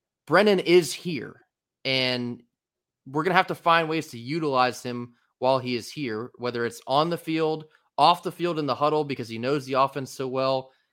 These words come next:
you know, with, with M J potentially leading the program. It's just, it's, it's so important that everyone is included and they, they all know how important they are to the overall puzzle.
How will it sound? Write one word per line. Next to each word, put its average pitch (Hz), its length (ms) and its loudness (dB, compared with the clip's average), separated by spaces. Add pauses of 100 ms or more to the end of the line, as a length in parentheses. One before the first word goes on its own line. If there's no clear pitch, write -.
(260)
you 127 80 -10
know, 120 220 0
with, 113 340 -6 (260)
with 117 220 -12
M 196 220 2
J 196 160 4
potentially 180 520 -2
leading 170 280 0
the 156 80 -6
program. 160 600 -2 (280)
It's 156 120 -4
just, 233 300 -4
it's, 180 220 -2 (180)
it's 160 180 -4
so 220 260 6
important 143 720 -4 (340)
that 123 400 2 (500)
everyone 170 400 2
is 139 120 -4
included 139 680 -2 (100)
and 123 520 -4 (100)
they, 131 220 0
they 143 140 0
all 165 180 6
know 147 260 0
how 131 200 2
important 127 440 -4
they 117 80 -6
are 117 340 -2 (320)
to 120 300 -6
the 143 140 -6
overall 135 400 0
puzzle. - 460 -8